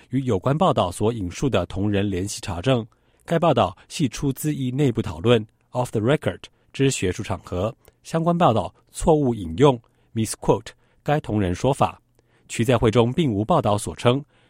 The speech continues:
提及我已就有关两岸合办ipec部长会议事，竞洽中国大陆等事。该名记者已就其错误报道表达歉意，并表示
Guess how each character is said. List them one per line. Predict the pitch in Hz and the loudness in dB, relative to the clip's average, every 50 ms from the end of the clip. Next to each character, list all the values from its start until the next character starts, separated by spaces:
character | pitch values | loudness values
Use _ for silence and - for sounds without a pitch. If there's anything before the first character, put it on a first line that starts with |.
| _ - | _ -10
提 | - 131 | -4 -4
及 | 123 - - 123 127 | -2 0 0 -2 -2
我 | 135 123 117 135 | 0 0 0 0
已 | 147 143 113 | 0 -2 -4
就 | 95 - 165 156 101 92 _ _ _ | -2 2 2 2 2 0 _ _ _
有 | - 113 92 90 | -2 -2 -2 -2
关 | - - 160 170 175 175 | 0 2 2 2 2 0
两 | 139 107 90 101 | -2 -4 -4 -4
岸 | 131 143 151 127 104 98 _ _ _ | -2 0 0 0 0 -2 _ _ _
合 | - - 117 104 120 127 | -10 -2 0 2 2 2
办 | - 165 139 135 | 2 0 0 0
ipec | 135 135 139 - - 147 110 | -2 -4 -4 -2 0 -2 -2
部 | - - 185 151 | 0 0 0 0
长 | - 120 95 | 0 0 -4
会 | - - 117 104 | -4 -4 -2 -2
议 | 98 95 | -2 -2
事， | - - - 107 90 - _ _ _ - | -2 -2 -2 -2 -4 -4 _ _ _ -8
竞 | - 196 175 131 | -4 -2 -2 0
洽 | - - 135 101 90 | 0 0 0 0 0
中 | - 123 117 | 0 -2 -2
国 | 107 95 | 0 0
大 | 92 - 95 | 0 0 0
陆 | 95 90 | 0 -2
等 | 85 85 82 | -4 -8 -10
事。 | 78 - - 110 101 - _ _ _ _ _ _ | -10 -4 0 0 0 0 _ _ _ _ _ _
该 | - 143 | -2 2
名 | 135 135 131 | 2 2 2
记 | 139 160 131 | 2 0 2
者 | 110 117 98 85 - _ _ | 2 2 0 0 -2 _ _
已 | - 117 101 | -6 -6 -2
就 | - 175 165 135 | 2 2 2 2
其 | - - 110 | 2 0 -2
错 | 113 - - 202 185 | -2 0 0 2 2
误 | 156 135 | 2 4
报 | - 151 110 92 | 4 4 2 4
道 | 101 90 85 - _ _ _ | 0 -4 -6 -8 _ _ _
表 | - 101 87 | -8 -8 -6
达 | 85 90 95 | -6 -8 -6
歉 | - - 135 113 113 | -2 0 0 2 2
意， | 120 120 107 92 - _ _ _ - | 2 0 0 -2 -4 _ _ _ -4
并 | - 143 110 | -2 -2 0
表 | 107 98 82 | 0 0 -2
示 | - - - 110 | 0 -2 -2 -2